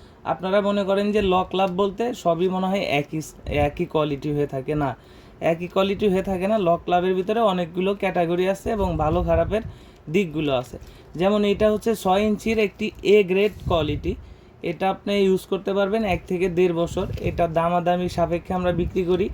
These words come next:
আর এই যে সাথে আর একটা প্রোডাক্ট দেখতে পাচ্ছেন, আপনারা অনেক সময় বলেন যে, "ভাই, বারোশো টাকায় পাইছি, আঠারোশো টাকায় পাইছি।"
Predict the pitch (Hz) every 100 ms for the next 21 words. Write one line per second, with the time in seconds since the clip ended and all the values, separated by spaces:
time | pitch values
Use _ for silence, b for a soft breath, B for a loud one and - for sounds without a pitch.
0 | B B B - 185 202 196 196 190 185
1 | 208 202 214 196 196 202 185 190 202 202
2 | 208 - 226 262 165 - 170 170 170 160
3 | 180 180 170 180 185 185 175 165 165 156
4 | 160 170 170 156 165 165 165 165 - 165
5 | 160 156 160 160 160 160 160 160 160 156
6 | 185